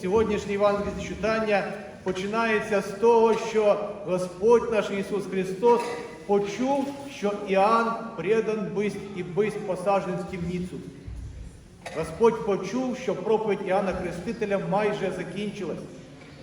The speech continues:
І Христос, Спаситель, вийшов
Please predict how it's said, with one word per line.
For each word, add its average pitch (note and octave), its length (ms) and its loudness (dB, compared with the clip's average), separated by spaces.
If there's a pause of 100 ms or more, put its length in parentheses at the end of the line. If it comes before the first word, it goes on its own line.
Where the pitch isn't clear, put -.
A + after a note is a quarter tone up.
(120)
І G3 240 0
Христос, F#3+ 760 2 (320)
Спаситель, F#3+ 580 -2 (420)
вийшов A3 720 2